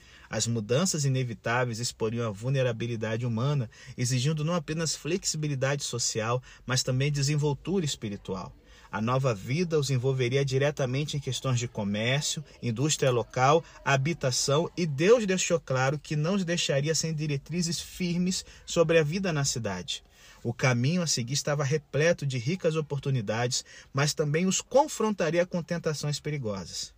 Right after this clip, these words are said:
E, gente, tem muito, muito adventista que fala, "Ah, é a cidade maldita, vida no campo, vida no campo", mas a urbanização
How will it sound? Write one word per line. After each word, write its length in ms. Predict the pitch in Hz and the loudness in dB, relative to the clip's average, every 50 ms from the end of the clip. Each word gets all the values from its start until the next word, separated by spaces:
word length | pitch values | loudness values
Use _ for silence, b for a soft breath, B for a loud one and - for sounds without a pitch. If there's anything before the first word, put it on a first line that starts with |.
| _ _ - | _ _ -6
E, 60 | - | -2
gente, 520 | 120 120 135 139 120 104 - - - - B B B B B B B B B B | 0 2 2 2 2 2 -2 -4 -4 -6 B B B B B B B B B B
tem 120 | 147 139 | 6 6
muito, 360 | 147 175 220 - - 208 170 | 6 6 4 2 -2 -2 2
muito 320 | 147 151 220 330 - - 311 | 6 6 6 6 6 8 6
adventista 480 | 240 190 196 185 185 165 - 190 180 | 6 8 6 2 2 2 2 2 0
que 60 | - | 2
fala, 220 | - 170 170 185 214 | 4 6 6 6 6
"Ah, 200 | 269 294 277 240 | 6 8 8 8
é 40 | 220 | 8
a 100 | 214 185 | 6 4
cidade 560 | - - 214 170 190 226 269 247 196 180 208 | 2 2 2 2 4 4 6 6 4 6 4
maldita, 560 | 202 214 214 190 147 165 254 262 - 196 175 | 4 4 4 4 2 2 0 2 2 2 2
vida 240 | 165 220 214 233 214 | 2 4 6 6 6
no 100 | 202 185 | 6 4
campo, 260 | - 214 220 196 196 | 0 0 -2 -2 0
vida 240 | 175 175 185 185 185 | 0 2 4 4 4
no 120 | 170 151 | 2 2
campo", 300 | - 180 190 208 - B B B B B B | 0 0 0 0 0 B B B B B B
mas 240 | - 175 180 190 180 | 2 4 4 6 8
a 100 | 202 202 | 10 10
urbanização 960 | 262 277 294 247 269 254 240 247 233 220 208 196 - - - 180 165 170 185 | 10 10 8 6 6 6 6 4 2 2 2 2 0 0 0 0 0 0 -2